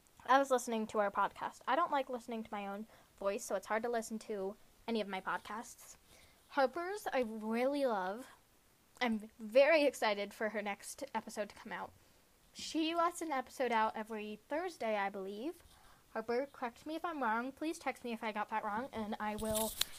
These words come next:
uh, make sure to get that right. But every Thursday, um,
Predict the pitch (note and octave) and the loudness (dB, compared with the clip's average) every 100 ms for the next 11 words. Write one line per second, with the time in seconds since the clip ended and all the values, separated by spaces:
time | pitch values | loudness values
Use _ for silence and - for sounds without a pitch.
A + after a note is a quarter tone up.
0 | - - - - - - - - - A3+ | -16 -20 -20 -20 -20 -20 -20 -6 2 6
1 | A3 A3 A3 A#3+ B3 C#4+ B3 A#3+ C4 B3 | 8 6 6 4 4 4 6 6 6 4
2 | A3+ G#3+ C#4+ - B3+ A#3+ A3+ B3 A#3+ C#4 | 6 6 4 2 8 10 10 6 4 4
3 | C#4 A#3+ A3 A3+ G#3+ C4+ - - - - | 6 6 4 2 4 2 -2 -20 -20 -20
4 | - - _ - - _ - - A#3+ A3+ | -20 -20 _ -16 -16 _ -14 4 8 8
5 | G#3+ G3+ | 6 2